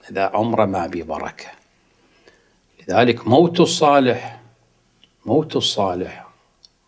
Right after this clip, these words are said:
راحة لنفسه، لكن إذا مات الصالح بكت عليه السماوات،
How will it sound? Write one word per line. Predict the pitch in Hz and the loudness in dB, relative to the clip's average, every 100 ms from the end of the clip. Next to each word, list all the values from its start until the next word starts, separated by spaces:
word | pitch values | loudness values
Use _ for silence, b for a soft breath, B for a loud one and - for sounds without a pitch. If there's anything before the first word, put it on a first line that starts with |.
| _ | _
راحة | - 147 196 160 | 2 2 2 4
لنفسه، | 139 135 175 - - 90 - - | 6 8 6 4 -4 -4 -8 -12
لكن | - - 101 | -10 -6 -6
إذا | 98 101 98 | -4 -2 0
مات | 127 170 165 | 2 2 2
الصالح | 120 - 117 104 95 | -2 2 2 2 0
بكت | 107 127 - - | -2 0 0 -2
عليه | 113 117 | -2 0
السماوات، | 104 - 98 92 95 60 53 - | -2 -4 -6 -6 -4 -2 -4 -8